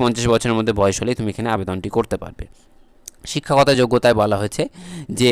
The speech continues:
এ, পোস্ট গ্র্যাজুয়েট ডিগ্রি করা থাকতে হবে হোমিওপ্যাথির ওপরে এবং তার সাথে সাথে অবশ্যই কিন্তু পশ্চিমবঙ্গের যে হোমিওপ্যাথিক মেডিসিন কাউন্সিল রয়েছে সেখানে কিন্তু তোমার রেজিস্টার থাকতে হবে এবং অবশ্যই পশ্চিমবঙ্গের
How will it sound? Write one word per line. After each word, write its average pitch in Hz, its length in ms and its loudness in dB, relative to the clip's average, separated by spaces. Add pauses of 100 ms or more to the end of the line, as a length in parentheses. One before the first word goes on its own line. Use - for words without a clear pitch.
এ, 127 480 -6 (140)
পোস্ট 160 260 4
গ্র্যাজুয়েট 131 400 4
ডিগ্রি 120 240 2
করা 113 200 6
থাকতে 110 260 -4
হবে 110 140 4 (100)
হোমিওপ্যাথির 101 600 -2
ওপরে 120 200 -6 (560)
এবং 135 100 0 (100)
তার 123 160 4
সাথে 123 220 2
সাথে 120 140 2 (120)
অবশ্যই 120 380 0
কিন্তু 123 280 0 (500)
পশ্চিমবঙ্গের 139 680 4 (100)
যে 131 140 6
হোমিওপ্যাথিক 127 520 0 (280)
মেডিসিন 117 380 0 (320)
কাউন্সিল 113 400 0
রয়েছে 104 260 2
সেখানে 104 240 -2
কিন্তু 98 180 -4
তোমার 117 180 0
রেজিস্টার 95 380 -6
থাকতে 92 280 -16
হবে 87 140 -14 (440)
এবং 107 120 0 (140)
অবশ্যই 113 320 -2
পশ্চিমবঙ্গের 101 420 -4